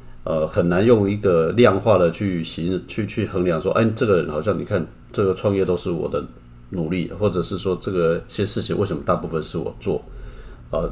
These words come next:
我觉得如果创业伙伴之间要先避开这一个盲点，因为他的存在某种情况下都有一些价值，他可能不是马上会凸显，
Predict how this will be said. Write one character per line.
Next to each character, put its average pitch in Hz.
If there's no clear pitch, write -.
我 87
觉 123
得 135
如 127
果 85
创 131
业 127
伙 92
伴 107
之 104
间 101
要 113
先 110
避 113
开 87
这 85
一 85
个 78
盲 80
点， -
因 107
为 101
他 127
的 120
存 87
在 87
某 98
种 92
情 90
况 95
下 92
都 92
有 78
一 -
些 82
价 78
值， -
他 98
可 90
能 78
不 90
是 107
马 76
上 85
会 80
凸 78
显， -